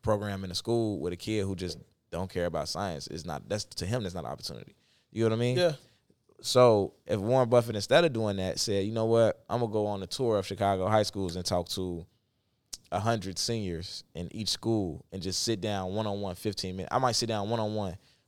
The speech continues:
Speaker 1: with, uh, for fifteen minutes with a kid and just ask them what they wanna do in life and give them three tips to be successful.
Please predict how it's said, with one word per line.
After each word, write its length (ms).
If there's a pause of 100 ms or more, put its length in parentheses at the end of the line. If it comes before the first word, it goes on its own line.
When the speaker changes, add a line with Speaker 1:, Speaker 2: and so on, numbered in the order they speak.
Speaker 1:
with, 400
uh, 280 (220)
for 120
fifteen 380
minutes 220
with 100
a 40
kid 360
and 120
just 120
ask 220
them 420
what 200
they 80
wanna 180
do 180
in 100
life 280
and 100
give 100
them 120
three 200
tips 260
to 80
be 80
successful. 440